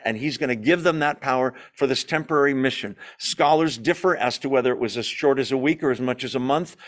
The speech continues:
but that's about all it was. It wasn't a big, long thing. They're supposed to stay in Galilee, which is northern, uh, Israel, and not go into the big cities. Where we've come now is the end of his instructions in chapter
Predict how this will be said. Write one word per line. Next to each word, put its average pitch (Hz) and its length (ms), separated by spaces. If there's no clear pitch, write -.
but 123 100
that's 131 280
about 123 240
all 117 240
it 87 80
was. 90 320
It 87 80
wasn't 113 320
a - 20
big, 113 220
long 113 420
thing. 175 300
They're 131 100
supposed 131 360
to 117 80
stay 143 480
in 117 140
Galilee, 170 720
which 127 260
is 117 200
northern, 131 600
uh, 110 160
Israel, 131 480
and 101 120
not 123 280
go 131 180
into 127 160
the 117 80
big 113 240
cities. 101 540
Where 139 200
we've 135 240
come 202 320
now 135 380
is 123 340
the 123 340
end 202 520
of 135 220
his 135 200
instructions 127 960
in 113 300
chapter 120 640